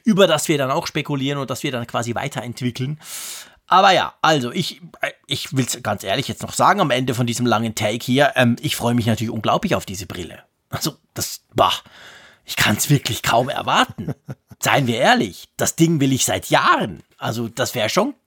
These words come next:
Speaker 1: geil, wenn das kommt.
Speaker 2: Ja, absolut. Also, und wir haben noch gar nicht das, <laughs> vielleicht sind wir schon fast beim nächsten Thema, aber die,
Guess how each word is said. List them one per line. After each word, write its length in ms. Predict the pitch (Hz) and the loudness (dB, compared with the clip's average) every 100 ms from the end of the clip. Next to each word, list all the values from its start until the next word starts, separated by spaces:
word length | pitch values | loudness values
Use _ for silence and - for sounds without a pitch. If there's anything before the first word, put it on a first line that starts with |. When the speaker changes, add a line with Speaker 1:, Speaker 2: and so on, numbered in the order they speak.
| _ - | _ 0
Speaker 1:
geil, 380 | - 104 104 | 0 0 -4
wenn 100 | 107 | -6
das 180 | 101 95 | -6 -6
kommt. 420 | - - - - _ _ _ - | -6 -8 -10 -18 _ _ _ -8
Speaker 2:
Ja, 140 | 120 | -6
absolut. 600 | 113 - 120 123 120 - _ | -4 -4 -2 -2 -4 -12 _
Also, 260 | - 117 120 - - | -4 -2 -2 -4 0
und 200 | 151 127 | 0 2
wir 100 | 135 | 2
haben 100 | 147 | 4
noch 100 | 147 | 4
gar 140 | 143 143 | 4 4
nicht 200 | 143 147 | 4 4
das, 280 | 135 - 117 | 2 0 -10
<laughs> 80 | 113 | -10
vielleicht 400 | - 127 143 - 180 - 165 - - - | -4 -2 -2 -4 -8 -10 -20 -18 -20 -12
sind 140 | - 123 | -2 2
wir 80 | 127 | 2
schon 180 | 139 123 | 2 0
fast 200 | 139 - | 0 0
beim 120 | 117 | 0
nächsten 280 | 120 120 113 | 0 -2 0
Thema, 360 | 156 214 117 | 4 4 2
aber 200 | 104 113 | -2 -4
die, 160 | 120 | -4